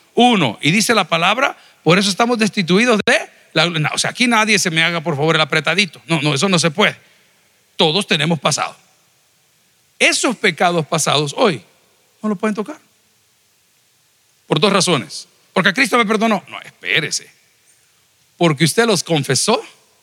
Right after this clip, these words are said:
y se apartó. Porque usted los confesó y se apartó. Dígalo conmigo. "Porque yo los confesé, por supuesto, a Dios y me aparté".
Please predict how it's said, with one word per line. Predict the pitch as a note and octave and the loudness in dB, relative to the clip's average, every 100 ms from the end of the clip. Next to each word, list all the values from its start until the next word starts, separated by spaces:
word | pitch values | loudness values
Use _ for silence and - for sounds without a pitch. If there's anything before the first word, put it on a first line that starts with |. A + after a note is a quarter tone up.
| _ _ _ | _ _ _
y | D#3+ | -4
se | - | -2
apartó. | C#3+ B2+ A#2 - - _ _ _ _ _ _ _ _ _ _ _ _ _ _ | -2 -4 -6 -10 -14 _ _ _ _ _ _ _ _ _ _ _ _ _ _
Porque | - F#3+ F#3 | -2 0 0
usted | D3+ A3+ | 0 0
los | G3+ - | 0 2
confesó | F3+ D3 D3 - - - _ - | 0 2 0 0 -2 -6 _ -4
y | E3 | 0
se | F3 | 0
apartó. | C#3+ - - B2+ | 0 -2 -2 -2
Dígalo | A#2 F3 F#3 | 0 0 0
conmigo. | D#3+ A3 D#4+ F4 - _ | 0 0 0 -2 -8 _
"Porque | F#3+ D#3+ D3 | 0 2 2
yo | C#3+ A3+ | 2 4
los | G3 D3+ C3 - - _ - | 4 2 0 -8 -18 _ 0
confesé, | E3 D3+ D#3 C3+ - C#3+ G3+ | 2 2 0 0 2 0 0
por | F#3 | -4
supuesto, | D3+ C#3+ D#3+ D#3 | -4 -2 0 2
a | |
Dios | C#3 G#3 - | 2 0 0
y | - D4 F#4 - _ _ _ _ | 0 2 0 -6 _ _ _ _
me | B2+ | 0
aparté". | C#3 - G#2+ A2 A3 - | 0 0 -4 -2 -6 -6